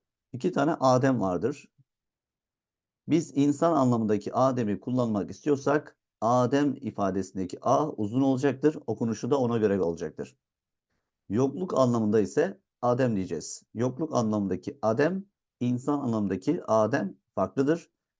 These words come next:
İnsan anlamındaki Adem telaffuzda belli olsa da düzeltme işaretini kullanmakta fayda olacaktır yazıda göstermek için. Örneğin aşık, iki tane aşık vardır. Eğer ki biz vurgun,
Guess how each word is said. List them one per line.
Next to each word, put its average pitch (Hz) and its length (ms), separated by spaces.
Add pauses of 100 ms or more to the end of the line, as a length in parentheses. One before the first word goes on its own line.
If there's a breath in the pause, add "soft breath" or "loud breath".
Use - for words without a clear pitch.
(100)
İnsan 139 400
anlamındaki 107 640
Adem 120 500 (380)
telaffuzda 117 580
belli 110 200
olsa 110 320
da 185 260 (640)
düzeltme 117 420
işaretini 117 540
kullanmakta 104 800
fayda 104 280
olacaktır 104 560
yazıda 104 420
göstermek 98 540
için. - 220 (1160)
Örneğin 170 500 (280)
aşık, 131 420
iki - 180
tane 156 140
aşık 107 260
vardır. 101 500 (1040)
Eğer 175 240
ki 120 120
biz 107 280 (100)
vurgun, 131 580